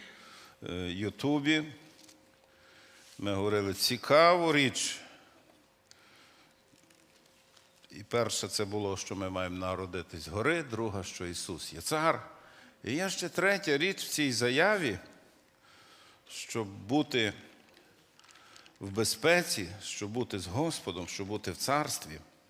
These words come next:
щоб бути переможцем. І це написано у одному з віршиків цього послання тре-, е, до Колосян, третій розділ. Давайте відкриємо його зараз. Це буде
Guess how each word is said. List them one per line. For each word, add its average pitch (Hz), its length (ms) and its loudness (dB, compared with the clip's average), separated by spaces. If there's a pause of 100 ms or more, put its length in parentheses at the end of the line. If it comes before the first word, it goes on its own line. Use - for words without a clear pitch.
(600)
щоб 110 200 -8
бути 120 220 -4
переможцем. 101 880 -2 (880)
І - 80 -6
це 165 380 4 (420)
написано 131 840 0 (260)
у 127 180 -4
одному 123 440 2
з 98 100 -4
віршиків 139 640 -2
цього 113 300 2
послання 110 580 0
тре-, 104 400 2
е, 98 320 0 (240)
до 104 100 -4
Колосян, 117 540 0
третій 107 420 0
розділ. 127 540 -2
Давайте 98 380 0
відкриємо 131 480 -4
його 104 160 0
зараз. 87 500 -4
Це 95 160 -4
буде 95 320 -8